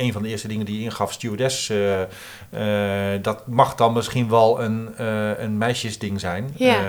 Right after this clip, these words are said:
Speaker 1: Eh, maar er zit ook wel iets in, eh, van avontuur, hè?
Speaker 2: Ja,
Speaker 1: Eh,
Speaker 2: hoogte en de wolken
Speaker 1: en
Speaker 2: en
Speaker 1: ook hoogte,
Speaker 2: uitzicht.
Speaker 1: inderdaad, ja.
Speaker 2: Uitzicht. Eh, eh, nou ja, en het is interessant natuurlijk met wat,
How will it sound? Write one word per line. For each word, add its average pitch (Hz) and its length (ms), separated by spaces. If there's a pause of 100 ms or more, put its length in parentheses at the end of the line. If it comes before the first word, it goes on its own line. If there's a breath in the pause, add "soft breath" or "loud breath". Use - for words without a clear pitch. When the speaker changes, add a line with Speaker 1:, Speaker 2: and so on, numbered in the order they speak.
(340)
Speaker 1:
Eh, 196 60
maar 139 280
er 156 80
zit 170 260
ook 180 200
wel 127 220
iets 120 160
in, 139 280 (440 loud breath)
eh, 113 720
van 135 140
avontuur, 131 500
hè? 127 100
Speaker 2:
Ja, 294 240 (100)
Speaker 1:
Eh, 123 140
Speaker 2:
hoogte 285 400
en 254 280
de 226 120
wolken 262 400
Speaker 1:
en 277 140
Speaker 2:
en 269 60
Speaker 1:
ook 220 140
hoogte, 269 180 (260)
Speaker 2:
uitzicht. 165 120 (100)
Speaker 1:
inderdaad, 131 360
ja. 175 240
Speaker 2:
Uitzicht. 339 760 (500 loud breath)
Eh, 269 560 (480 loud breath)
eh, 233 360
nou 294 220
ja, 277 300
en 247 140
het 233 240
is - 80
interessant 220 520
natuurlijk 233 360
met 220 160
wat, 220 160